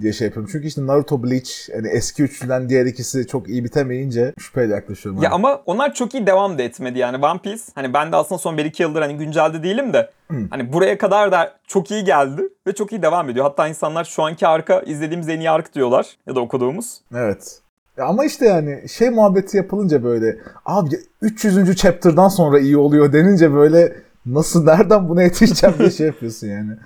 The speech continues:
Speaker 2: Ya bence başları da güzel. Yani bana o şey geliyor. Yani ilk hikayeleri de ben çok sevdiğim için hatta böyle çocukluktan falan izlemiştim, hatırlıyorum. O yüzden en başından beri güzel geliyor ama şey, yani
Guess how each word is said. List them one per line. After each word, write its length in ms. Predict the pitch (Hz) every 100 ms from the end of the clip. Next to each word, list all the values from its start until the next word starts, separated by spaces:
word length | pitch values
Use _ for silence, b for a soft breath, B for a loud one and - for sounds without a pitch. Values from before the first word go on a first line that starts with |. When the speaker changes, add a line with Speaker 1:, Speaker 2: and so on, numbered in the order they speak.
| _ 151
Speaker 2:
Ya 240 | 202 180
bence 260 | 185 220 196
başları 360 | 190 226 226
da 60 | 220
güzel. 320 | 135 135 185
Yani 240 | 147 135
bana 160 | 165 185
o 160 | 202 -
şey 240 | - 175
geliyor. 240 | 143 127 135
Yani 80 | - _
ilk 180 | 196 196
hikayeleri 400 | 226 185 185 190
de 80 | 139
ben 140 | 135
çok 180 | 170 156
sevdiğim 340 | 165 147 156
için 140 | 127 139
hatta 260 | 127 139
böyle 100 | 147
çocukluktan 540 | 156 147 156 - 143 143
falan 220 | 147 135
izlemiştim, 420 | 127 139 135 139
hatırlıyorum. 520 | 131 147 147 151 - _ -
O 80 | 160
yüzden 160 | 170
en 140 | 202 208
başından 360 | 202 170 151
beri 140 | 147 143
güzel 300 | 147 156 160
geliyor 220 | 208 294
ama 120 | 285
şey, 320 | 277 175 123 _
yani 140 | 143